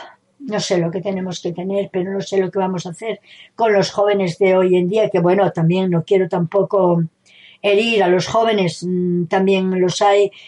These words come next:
que son mayores con edad, eh, edades también avanzadas y también maltratan y hacen bastantes cosas malas.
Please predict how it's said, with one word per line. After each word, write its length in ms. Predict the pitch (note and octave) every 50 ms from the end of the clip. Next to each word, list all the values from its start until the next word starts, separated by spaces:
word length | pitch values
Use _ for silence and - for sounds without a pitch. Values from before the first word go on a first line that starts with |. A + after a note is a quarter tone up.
| - _
que 140 | A3 G#3
son 260 | - - G#3 G3+ G3 F#3
mayores 540 | F3+ F#3 F#3 G3 G3+ G3 G3 G3+ F#3+ -
con 180 | - F#3+ F#3 F3+
edad, 260 | F3 F3 F3+ F3+ F3 -
eh, 280 | F#3+ E3+ E3+ E3+ - G3+
edades 380 | G3 G#3+ G#3 G3+ G3 F#3 -
también 240 | - F#3 F#3 F#3 F3+
avanzadas 580 | F3 F3 E3+ D#3+ - G3 F3+ F3 F3+ E3+ - -
y 80 | E3
también 440 | E3 F3 E3 E3 E3 E3 E3 E3 E3 - - - - _ _
maltratan 720 | - F#3 F#3 E3+ E3 D#3+ - F3+ F3 E3+ E3 - E3+ E3+ E3
y 80 | E3
hacen 260 | D#3+ D#3+ - E3+ E3 D#3+
bastantes 500 | D#3+ D#3 - - E3 D#3+ D#3+ E3 D#3 -
cosas 480 | - E3 D#3 - D3 C#3+ C#3+ - - D3
malas. 600 | D3+ C#3 B2+ B2 A#2+ - C3 D3+ - - -